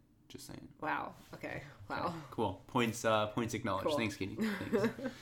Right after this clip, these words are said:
Speaker 1: So we have Krenko, Boss of Tin Street. This is red two for a one two legendary goblin. Whenever Krenko, Boss of Tin Street attacks, put a plus one plus one counter on Krenko, Boss of Tin Street, then create X one one red goblin creature tokens where X is equal to Krenko's power.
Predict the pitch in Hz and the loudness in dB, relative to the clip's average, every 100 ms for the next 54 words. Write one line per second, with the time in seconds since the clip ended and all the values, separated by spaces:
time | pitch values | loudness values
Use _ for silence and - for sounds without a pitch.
0 | - - - 127 127 139 135 - 151 151 | -14 -14 0 8 12 12 12 10 10 10
1 | 165 123 113 120 113 127 135 160 170 - | 8 10 8 8 2 4 6 6 2 2
2 | 113 113 104 101 107 110 107 - 117 - | 0 4 2 4 6 6 4 4 6 6
3 | 117 104 98 107 110 - 107 107 101 101 | 6 4 6 4 4 4 2 4 2 2
4 | 95 87 98 120 135 151 - - - - | 0 2 6 8 8 4 -4 -16 -10 4
5 | 120 98 160 180 190 180 151 151 151 123 | 6 8 8 8 6 6 8 8 10 10
6 | 117 113 117 113 110 101 - 156 190 - | 8 6 0 2 0 0 6 6 6 0
7 | 117 104 - 139 139 120 123 123 135 139 | 0 2 4 4 4 2 0 4 4 6
8 | 147 147 104 98 95 98 - - 101 101 | 4 4 6 6 4 -2 -4 0 2 2
9 | 101 92 - 139 147 107 113 - - - | 2 0 2 4 6 6 4 2 -12 -12
10 | - 165 175 175 180 - - 220 - - | 4 4 6 4 2 4 2 2 -2 -2
11 | 107 135 147 139 127 113 107 107 101 135 | 4 8 8 8 6 6 4 4 0 0
12 | 147 151 156 - - - - - - 101 | 2 4 2 2 2 2 0 -6 -2 0
13 | - - 98 113 113 117 113 113 - - | 0 0 0 0 4 6 6 2 -4 -2
14 | 50 50 50 - | 0 0 -6 -12